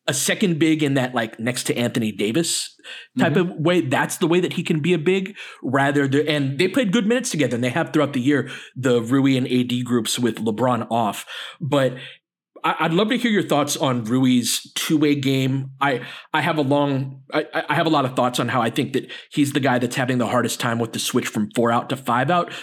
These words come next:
Speaker 1: but that'd go for another three or four <laughs> minutes. But I'd love to hear your thoughts on Rui, 'cause I thought, I think he's an important figure going forward.
Speaker 2: I have games against the Knicks and games against the Wolves circled as Rui games. And the game against the Knicks did not go as well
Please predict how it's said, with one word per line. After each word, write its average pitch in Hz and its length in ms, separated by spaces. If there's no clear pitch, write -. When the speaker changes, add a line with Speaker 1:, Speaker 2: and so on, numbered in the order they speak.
Speaker 1:
but 127 180
that'd 156 260
go 151 120
for 147 120
another 135 280
three 143 180
or 131 60
four 185 240
<laughs> - 0
minutes. 160 380
But 131 220
I'd 180 100
love 196 120
to 185 80
hear 170 100
your 160 160
thoughts 135 240
on 120 160
Rui, 117 200
'cause 117 140
I 127 100
thought, 135 260
I - 80
think 220 160
he's 185 180
an 180 60
important 143 460
figure 127 260
going 107 240
forward. 101 360
Speaker 2:
I 156 140
have 170 500
games 131 300
against 120 300
the 117 100
Knicks 110 340
and 113 140
games 107 240
against 101 280
the 110 80
Wolves 101 460
circled 104 440
as 90 160
Rui 92 300
games. - 520
And 107 480
the 127 80
game 147 240
against 151 260
the 135 80
Knicks 120 240
did 110 140
not 107 180
go 107 140
as 101 180
well 92 380